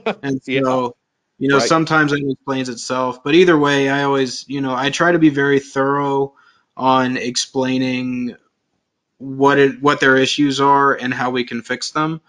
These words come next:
Speaker 1: without
Speaker 2: Yeah.
Speaker 1: getting too technical about it.
Speaker 2: Of course, of course, sure. Okay, so you, you went in, you, you went in the attic, you got on the roof, you've,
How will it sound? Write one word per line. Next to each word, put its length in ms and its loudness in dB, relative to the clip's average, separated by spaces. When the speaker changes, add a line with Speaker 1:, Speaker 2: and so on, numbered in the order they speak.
Speaker 1:
without 380 4
Speaker 2:
Yeah. 60 -8
Speaker 1:
getting 300 -2
too 140 -2
technical 580 -8
about 300 -14
it. 120 -18
Speaker 2:
Of 140 -6
course, 380 -4
of 160 -14
course, 280 -10
sure. 380 -12
Okay, 380 -4
so 140 -4
you, 240 -2
you 180 -6
went 180 -2
in, 260 -6
you, 140 -6
you 200 -6
went 140 -4
in 40 -12
the 120 -2
attic, 320 -4
you 80 -12
got 180 0
on 40 -8
the 80 -6
roof, 280 -4
you've, 180 -16